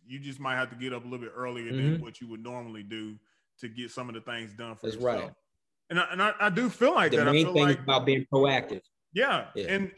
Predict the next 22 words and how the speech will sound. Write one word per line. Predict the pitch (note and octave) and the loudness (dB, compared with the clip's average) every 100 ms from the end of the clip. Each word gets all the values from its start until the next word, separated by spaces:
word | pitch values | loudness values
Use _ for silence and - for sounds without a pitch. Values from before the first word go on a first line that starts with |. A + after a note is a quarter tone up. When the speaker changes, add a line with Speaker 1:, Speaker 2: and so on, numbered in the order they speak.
| _ F3+ | _ -4
Speaker 1:
and | E3 | -2
dads, | D#3 A3+ C4 G#3+ E3+ | 2 4 4 2 -2
we | G#3 | -2
have | F#3+ F#3+ F#3 | 0 0 0
to, | D#3 | -4
like, | D3+ C#3+ A2+ | -4 -4 -4
take | - F3+ D3+ | -2 -2 -2
care | E3+ D#3+ C#3 | 0 0 0
of | C3+ B2 - | -4 -8 -6
ourselves | B2 A2 - E3 G#3 A3 E3 C#3+ C3 - _ _ _ _ _ _ _ _ _ - | -6 -6 -4 0 2 2 2 -2 -6 -18 _ _ _ _ _ _ _ _ _ -8
because | D3 F3+ E3 | -2 0 0
we're | E3+ E3 | -2 -2
taking | F#3+ F3+ D3+ | -2 -2 -2
care | F#3+ F3 | 0 2
of | D#3 | 4
everybody | F3+ E3 D#3+ F3+ | 2 2 2 2
else | G3+ E3 | 2 2
all | D3 | 0
the | D3 | 0
time. | F#3 F3+ G#2 - _ _ _ _ _ _ - _ _ _ _ _ _ _ | 0 0 -2 -8 _ _ _ _ _ _ -20 _ _ _ _ _ _ _
So | - G3 F3+ D#3+ D3 - | 0 2 2 0 -4 -6
Speaker 2:
Mm-hmm. | C3 A#2 | -6 -6